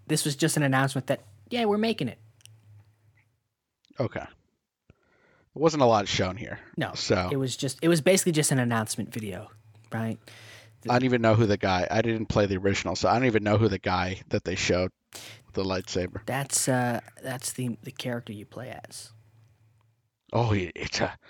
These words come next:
Speaker 2: you play as a Sith?
Speaker 1: Well, th-, th-, this game's, like, almost twenty years old. It's not a spoiler. That, that, yes, it's revealed late in the game that your character is a Sith.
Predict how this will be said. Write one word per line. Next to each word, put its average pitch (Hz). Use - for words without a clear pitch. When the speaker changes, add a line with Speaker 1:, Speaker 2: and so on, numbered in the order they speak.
Speaker 2:
you 127
play 151
as 120
a -
Sith? -
Speaker 1:
Well, 85
th-, -
th-, 185
this 226
game's, 214
like, 175
almost 143
twenty 139
years 120
old. 120
It's -
not 143
a 131
spoiler. 113
That, -
that, 143
yes, 131
it's 143
revealed 156
late 147
in 151
the 139
game 127
that 120
your 131
character 117
is 113
a -
Sith. -